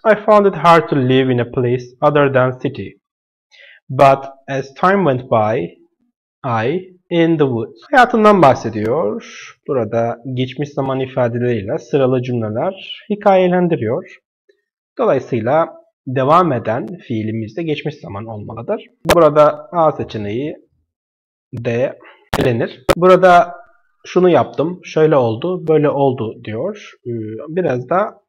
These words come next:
anlamdan çıkartacağız geriye kalan seçeneklerin hangisi olduğunu.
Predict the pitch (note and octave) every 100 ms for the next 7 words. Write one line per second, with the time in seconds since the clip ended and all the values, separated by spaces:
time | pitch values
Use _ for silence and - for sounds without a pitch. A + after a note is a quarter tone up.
0 | _ - C#3 C#3+ C#3 C#3 C3+ - A#2+ G#2+
1 | - A#2 F3 G3+ A#2+ A2+ A2 A#2 - A#2
2 | G#2+ A2 - _ _ _ _ _ _ _
3 | - - G#2+ G2+ G#2 G2+ G2+ A2 A2 G#2+
4 | A2+ G#2+ G#2 G#2+ C#3 B3 -